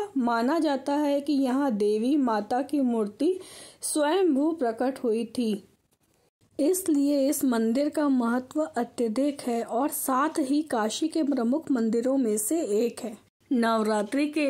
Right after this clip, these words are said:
इस अवसर पर मंदिर की भव्य सजावट की गई है। नवरात्रि के अवसर पर हजारों श्रद्धालु डेली मंदिर में माथा टेकने पहुंच रहे हैं। वहीं मंदिर के बाहर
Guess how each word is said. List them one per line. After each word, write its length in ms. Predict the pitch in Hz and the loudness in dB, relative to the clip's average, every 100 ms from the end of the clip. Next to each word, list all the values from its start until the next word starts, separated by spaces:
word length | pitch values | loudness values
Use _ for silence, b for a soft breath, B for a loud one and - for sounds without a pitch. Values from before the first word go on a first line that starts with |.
| 262 | 2
इस 180 | 294 302 | 2 0
अवसर 380 | 226 214 - 220 | 0 0 0 -2
पर 320 | 220 262 320 302 | 0 0 0 0
मंदिर 460 | 233 220 220 285 | 2 2 2 0
की 160 | 302 339 | 0 0
भव्य 420 | 233 214 254 339 320 | 0 0 0 -2 -2
सजावट 600 | 262 220 202 196 226 - | 0 0 0 0 -2 -2
की 220 | 247 220 | -2 0
गई 220 | 208 196 | 0 0
है। 320 | 208 214 202 202 - _ _ _ _ - | 0 -2 -4 -6 -18 _ _ _ _ -4
नवरात्रि 720 | 240 226 214 208 202 214 269 302 | 0 2 2 0 0 0 -2 0
के 160 | 330 | 0
अवसर 460 | 262 214 - 240 254 | 0 0 -2 -2 -2
पर 260 | 247 269 269 | -2 -2 -2
हजारों 520 | 233 208 214 202 269 349 | -2 0 0 0 2 0
श्रद्धालु 720 | - 220 214 220 220 214 262 370 349 | 0 -2 0 0 0 0 0 2 2
डेली 540 | 226 220 208 240 320 339 | 2 2 2 2 2 2
मंदिर 400 | 269 226 220 262 | 2 2 0 0
में 120 | 285 | 0
माथा 380 | 254 190 190 233 | 0 0 -2 -2
टेकने 360 | 240 233 240 254 | -2 -4 -4 -4
पहुंच 440 | 247 226 220 220 | -4 -2 -2 -2
रहे 140 | 196 | -4
हैं। 120 | 170 220 _ _ _ _ _ | -6 -8 _ _ _ _ _
वहीं 420 | 254 226 233 302 339 | -2 0 0 0 0
मंदिर 480 | 269 240 240 302 | 2 0 0 0
के 160 | 311 294 | -2 -2
बाहर 460 | 247 233 220 254 | 0 -2 -2 -2